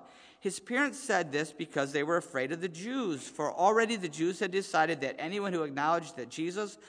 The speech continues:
was the Christ would be put out of the synagogue.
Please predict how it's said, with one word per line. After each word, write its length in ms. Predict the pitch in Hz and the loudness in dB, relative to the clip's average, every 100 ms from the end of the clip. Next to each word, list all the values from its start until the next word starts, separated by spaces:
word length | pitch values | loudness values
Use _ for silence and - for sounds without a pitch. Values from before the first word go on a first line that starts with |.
| - | -12
was 160 | - 202 | -4 -2
the 100 | 202 | -2
Christ 400 | - 165 165 170 | 0 2 2 -2
would 120 | 147 | -6
be 100 | 135 | -6
put 220 | - 156 | -6 0
out 100 | 151 | 2
of 60 | 180 | 2
the 100 | 185 | 0
synagogue. 600 | - 190 151 123 107 95 | -2 -2 0 0 -2 -2